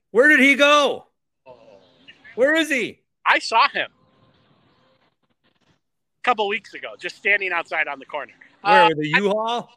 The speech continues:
Speaker 2: I will say the Bucks, uh, Coach, the Bucks. Uh,
Speaker 1: Yeah, I'm equal opportunity.
Speaker 2: car, the car will show up first. Where
Speaker 1: So
Speaker 2: did,
Speaker 1: are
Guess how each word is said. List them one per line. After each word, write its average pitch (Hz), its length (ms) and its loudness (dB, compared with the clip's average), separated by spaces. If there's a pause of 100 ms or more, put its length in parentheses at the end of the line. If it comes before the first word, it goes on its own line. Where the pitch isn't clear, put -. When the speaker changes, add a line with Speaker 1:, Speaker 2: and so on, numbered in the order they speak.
(240)
Speaker 2:
I 226 140 2
will 262 140 -6
say 214 260 -6
the 185 140 -8 (160)
Bucks, - 760 -6
uh, 160 260 -2 (200)
Coach, 196 240 -8 (180)
the 160 160 -14
Bucks. - 360 -20 (580)
Uh, 170 480 -6
Speaker 1:
Yeah, 156 100 0
I'm 214 100 0
equal 165 240 -4
opportunity. 110 640 -12
Speaker 2:
car, 175 460 2 (240)
the 156 80 -14
car 180 320 0
will 151 140 -14
show 139 220 -16
up 123 120 -18 (100)
first. - 540 -20 (1200)
Where 214 160 2
Speaker 1:
So 185 80 0
Speaker 2:
did, 180 60 0
Speaker 1:
are 175 240 -4